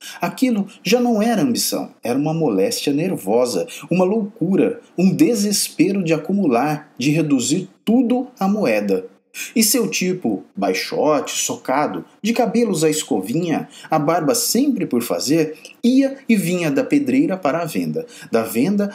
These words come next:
às hortas e ao capinzal, sempre em mangas de camisa, de tamancos, sem meias, olhando para todos os lados com o seu eterno ar de cobiça, apoderando-se com os olhos de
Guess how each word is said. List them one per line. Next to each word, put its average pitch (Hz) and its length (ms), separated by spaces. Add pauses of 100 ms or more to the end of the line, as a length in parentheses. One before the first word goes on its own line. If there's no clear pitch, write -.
(100)
às 160 240
hortas 170 560
e 165 100
ao 165 140
capinzal, 151 640 (160)
sempre 269 500
em 214 140
mangas 139 380
de 151 80
camisa, 147 460 (120)
de 107 100
tamancos, 147 680
sem 233 240
meias, - 500 (380)
olhando 240 380
para 214 200
todos 220 480
os 202 160
lados 131 760
com 269 180
o 247 60
seu 220 260
eterno 180 500
ar 156 160
de 147 140
cobiça, 135 640 (140)
apoderando-se 120 1000
com 92 260
os 95 160
olhos 143 420
de 160 220